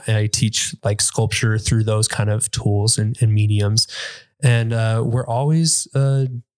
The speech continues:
doing all kinds of stuff. And it's honestly such a great program. So,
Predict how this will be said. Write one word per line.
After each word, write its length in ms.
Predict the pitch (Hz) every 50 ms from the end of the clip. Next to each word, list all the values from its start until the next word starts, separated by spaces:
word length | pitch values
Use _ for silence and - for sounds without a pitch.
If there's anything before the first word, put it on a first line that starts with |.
| _ _
doing 220 | - 131 143 143 127
all 280 | - 110 113 120 123
kinds 360 | 120 - - 127 123 131 131
of 120 | - 120 -
stuff. 340 | - - 135 113 107 - -
And 140 | 117 113
it's 160 | 113 110 - - -
honestly 580 | - 113 113 117 123 123 - - 123 117 113 113
such 300 | - - - 107 - -
a 40 | 117
great 280 | - 107 101 101 -
program. 420 | - 110 104 104 104 104 104 107 -
So, 300 | - - 113 110 110